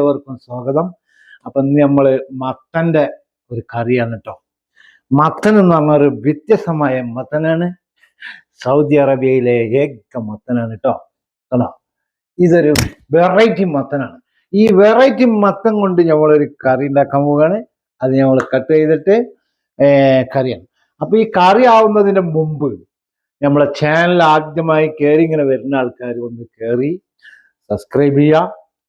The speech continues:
അടുത്തുള്ള ബെൽ ഐക്കൺ ഒന്ന് അടിക്കുക. പിന്നെ നിങ്ങൾക്ക് നമ്മുടെ വീഡിയോസ് ഇങ്ങനെ വന്നുകൊണ്ടിരിക്കും. അപ്പൊ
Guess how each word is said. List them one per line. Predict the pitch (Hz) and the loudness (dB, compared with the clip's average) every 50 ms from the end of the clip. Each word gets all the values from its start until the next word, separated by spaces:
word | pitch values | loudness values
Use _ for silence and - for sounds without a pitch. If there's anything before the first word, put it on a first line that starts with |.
| - - | -8 -6
അടുത്തുള്ള | 120 123 135 - - 139 131 123 120 113 110 101 98 92 | -4 -4 -4 -2 -2 0 0 2 0 0 -2 -4 -4 -2
ബെൽ | 123 139 165 180 185 | 2 4 4 4 4
ഐക്കൺ | 180 170 - 160 160 151 | 4 2 0 -2 -2 -2
ഒന്ന് | 151 151 147 143 143 - - _ _ _ _ _ _ _ - 113 | -2 -2 -2 -2 -2 -4 -8 _ _ _ _ _ _ _ -6 -4
അടിക്കുക. | 120 127 117 123 - 165 170 196 196 - - - _ _ _ _ _ _ - | -2 -2 -2 0 0 0 0 0 -2 -6 -12 -20 _ _ _ _ _ _ -2
പിന്നെ | 156 185 220 240 233 233 220 202 - - - _ _ _ _ _ _ _ _ _ _ _ _ _ _ _ _ _ _ _ _ _ _ - 156 160 | 0 2 4 4 4 2 2 -2 -4 -8 -16 _ _ _ _ _ _ _ _ _ _ _ _ _ _ _ _ _ _ _ _ _ _ -4 -2 0
നിങ്ങൾക്ക് | 151 147 147 143 143 143 - 147 147 143 147 | 2 4 4 2 2 0 0 2 2 4 4
നമ്മുടെ | 143 135 135 127 135 127 123 123 | 2 2 2 2 2 2 2 2
വീഡിയോസ് | 127 131 131 143 147 139 143 147 139 | 2 2 2 2 0 0 -2 -4 -6
ഇങ്ങനെ | 131 127 123 123 113 | -4 -2 -2 -2 -4
വന്നുകൊണ്ടിരിക്കും. | 110 110 110 110 110 104 101 - _ _ _ _ _ _ _ _ _ _ _ _ - - - - - 160 | -4 -8 -10 -14 -14 -16 -16 -18 _ _ _ _ _ _ _ _ _ _ _ _ -20 -20 -16 -8 -6 -2
അപ്പൊ | 165 196 | 0 0